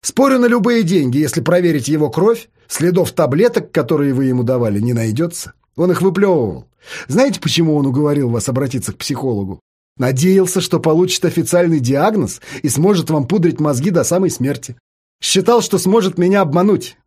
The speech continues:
талантливо сыграв помешательство. После всех этих мучений вы бы сами уговорили его больше никуда не обращаться". Олеся никак не могла поверить в услышанное.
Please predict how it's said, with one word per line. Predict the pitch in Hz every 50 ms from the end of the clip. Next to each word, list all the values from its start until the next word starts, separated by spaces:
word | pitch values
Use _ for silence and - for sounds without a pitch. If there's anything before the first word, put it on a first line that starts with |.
| _ _
талантливо | - 160 151 175 202 208 190 160 165 156
сыграв | 135 - 160 135 139 170 170 165
помешательство. | - 143 147 131 - 147 139 123 123 110 - - - 82 - _ _ _ _ _ _ -
После | - 208 214 - 254 208
всех | 165 - - 240 277 277 - -
этих | 269 - 262 233 - 208
мучений | 226 233 170 - - 233 240 233 208 202 202 196
вы | 196 208
бы | 180 220 208
сами | - - - 208 226 240 247 233 240
уговорили | 233 226 196 185 214 214 208 208 233 220 220
его | 220 220 214 214
больше | 170 196 220 185 - 214
никуда | 208 202 208 214 180 202
не | 202 196
обращаться". | 190 170 180 185 175 170 - - - 98 80 - - - - - _ _ _ -
Олеся | 98 120 160 165 165 - 160
никак | 160 160 - 196 196 -
не | 156 185
могла | 190 180 170 156 185 190
поверить | 180 - - 180 180 180 151 160 190 175 170 165 -
в | 165
услышанное. | 175 170 - - 143 110 - - 80 76 80 67 60 -